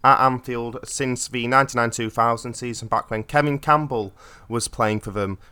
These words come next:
We all remember and love Kevin Campbell. So,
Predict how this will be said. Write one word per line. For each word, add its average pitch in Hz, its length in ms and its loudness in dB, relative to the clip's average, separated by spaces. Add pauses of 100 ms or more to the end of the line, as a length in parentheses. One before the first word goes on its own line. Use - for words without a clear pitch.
We 104 100 -4
all 113 160 2
remember 110 540 -2
and 117 220 -6
love 92 260 -8
Kevin 87 360 -12
Campbell. 98 540 -8 (320)
So, 123 440 2